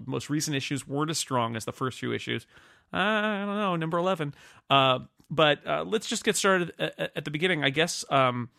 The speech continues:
I should ask you guys, uh, how you heard about it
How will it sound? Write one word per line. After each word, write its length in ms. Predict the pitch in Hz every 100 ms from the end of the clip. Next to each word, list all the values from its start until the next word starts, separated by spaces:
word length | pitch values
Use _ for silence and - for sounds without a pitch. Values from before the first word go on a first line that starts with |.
| _ _ _
I 40 | 143
should 160 | 156
ask 220 | 143 139
you 100 | 147
guys, 580 | 139 139 131 127 123 - - - _ _
uh, 540 | - 117 117 113 113 117
how 160 | - 156
you 80 | 143
heard 140 | 156
about 240 | 147 147
it 160 | 151 147